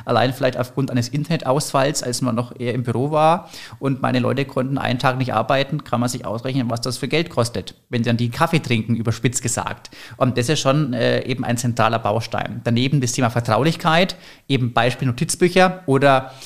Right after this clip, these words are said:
in dem Fall natürlich genauso, wenn ich nicht mit dem Firmenwagen fahre, sondern eben mit dem Zug. Äh, da habe ich auch schon des Öfteren,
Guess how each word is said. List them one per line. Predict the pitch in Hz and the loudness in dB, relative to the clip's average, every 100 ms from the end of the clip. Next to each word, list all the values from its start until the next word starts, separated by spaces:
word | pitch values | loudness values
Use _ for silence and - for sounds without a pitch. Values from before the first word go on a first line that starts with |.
| - - | -20 -8
in | - 127 | -2 0
dem | 131 127 | 2 0
Fall | 127 123 123 | 0 0 0
natürlich | 117 131 127 123 | -4 -4 -4 -2
genauso, | 117 113 139 143 | 0 2 0 0
wenn | 123 123 | 0 0
ich | 120 143 | 0 0
nicht | 131 | 2
mit | 131 | 0
dem | 123 | 2
Firmenwagen | 165 180 165 147 151 | 4 4 4 4 4
fahre, | 147 143 131 143 | 2 4 4 4
sondern | 139 113 | 2 0
eben | 123 | 0
mit | 120 | 0
dem | 117 | 0
Zug. | - 190 214 - | 4 4 4 0
Äh, | 151 127 123 | 0 2 2
da | 117 123 | 2 0
habe | 117 | 0
ich | 123 | -2
auch | - - | -2 0
schon | - | 0
des | 139 135 | -2 0
Öfteren, | 143 147 143 139 139 | -2 0 0 2 0